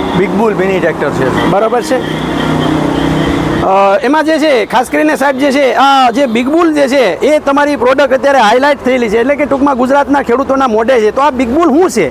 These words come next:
Speaker 2: અને આ બિગ બુલ જે છે એ ખેડૂતોને, અ, કેવી રીતના ઉપયોગી થવાની છે?
Speaker 1: અ, વાત કરીએ બિગ બુલ વિશે તો બિગ બુલ એક આપણું મિની ટ્રેક્ટર છે.
Speaker 2: હા, હા, હા.
Speaker 1: અને વાત કરીએ તો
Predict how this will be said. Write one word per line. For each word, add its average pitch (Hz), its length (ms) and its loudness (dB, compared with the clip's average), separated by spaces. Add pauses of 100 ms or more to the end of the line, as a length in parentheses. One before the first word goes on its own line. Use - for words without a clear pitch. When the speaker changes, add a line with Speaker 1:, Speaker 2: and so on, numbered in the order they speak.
(280)
Speaker 2:
અને 277 120 0
આ 277 100 2
બિગ 269 180 -2
બુલ 349 220 2
જે 330 140 0
છે 294 260 0
એ 302 40 -2
ખેડૂતોને, 311 420 0
અ, 240 600 2
કેવી 359 160 0
રીતના 320 240 0
ઉપયોગી 269 360 0
થવાની 240 400 2
છે? - 420 -6 (460)
Speaker 1:
અ, 175 60 0
વાત 180 320 0
કરીએ 233 240 0
બિગ 202 160 -2
બુલ 208 180 0
વિશે 208 260 0
તો 214 260 -2
બિગ 170 240 -4 (100)
બુલ 208 160 2
એક 202 180 0
આપણું 196 280 0
મિની 180 200 2
ટ્રેક્ટર 165 320 -2
છે. 131 240 -2
Speaker 2:
હા, 214 180 -4
હા, 208 200 0
હા. 214 280 -2
Speaker 1:
અને 175 140 0
વાત 170 280 -2
કરીએ 208 220 0
તો 202 180 -2